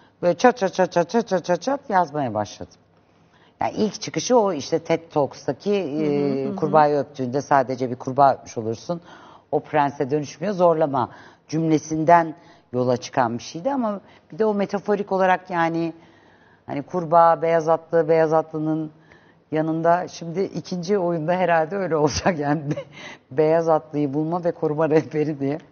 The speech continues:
Speaker 2: Geliyor mu gerçekten
Speaker 1: Yok, şaka
Speaker 2: ikinci
Speaker 1: yapıyorum
Speaker 2: oyun?
Speaker 1: şu an
Speaker 2: Gelsin
Speaker 1: ama.
Speaker 2: beyaz atlıyı
Speaker 1: Evet.
Speaker 2: bulma ve koruma. Beyaz atlı var mı ya? Yani beyaz atlı da olsa da aman yani.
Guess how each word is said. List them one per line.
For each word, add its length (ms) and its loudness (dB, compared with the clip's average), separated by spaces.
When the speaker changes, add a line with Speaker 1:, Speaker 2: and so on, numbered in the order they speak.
Speaker 2:
Geliyor 340 0
mu 100 -20
gerçekten 260 -4
Speaker 1:
Yok, 120 -4
şaka 140 -12
Speaker 2:
ikinci 100 -2
Speaker 1:
yapıyorum 260 -6
Speaker 2:
oyun? 40 -8
Speaker 1:
şu 80 0
an 100 2
Speaker 2:
Gelsin 140 -8
Speaker 1:
ama. 100 -4
Speaker 2:
beyaz 280 -2
atlıyı 320 -6
Speaker 1:
Evet. 80 -6
Speaker 2:
bulma 180 -6
ve 100 -6
koruma. 420 -6
Beyaz 240 -8
atlı 280 -6
var 180 -4
mı 100 -8
ya? 100 -4
Yani 180 -2
beyaz 240 2
atlı 260 -2
da 60 -2
olsa 240 -4
da 60 -6
aman 220 -10
yani. 340 -8